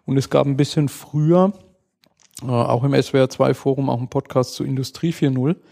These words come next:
Den habe ich heute auf der Autofahrt gehört. Dort ist der Bert Rührup und der Professor Schuh, der Forschungsdirektor von der R W T H Aachen,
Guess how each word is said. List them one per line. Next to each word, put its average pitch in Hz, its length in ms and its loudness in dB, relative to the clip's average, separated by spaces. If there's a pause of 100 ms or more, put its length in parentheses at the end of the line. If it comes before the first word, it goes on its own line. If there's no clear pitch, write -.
(440)
Den 127 120 -2
habe 127 140 -4
ich 127 60 -4
heute 123 180 2
auf 120 100 0
der - 140 2
Autofahrt 135 480 2
gehört. 135 520 -2
Dort 131 240 0
ist 135 440 -4
der 123 380 4
Bert 120 400 0
Rührup 165 560 0 (200)
und 131 360 -8
der 123 160 2
Professor 127 520 -2
Schuh, 165 280 -4 (160)
der 127 80 -2
Forschungsdirektor 131 800 -4
von 131 180 -6
der 123 140 0
R 123 100 0
W 127 80 0
T 123 220 0
H 117 100 0
Aachen, 135 440 0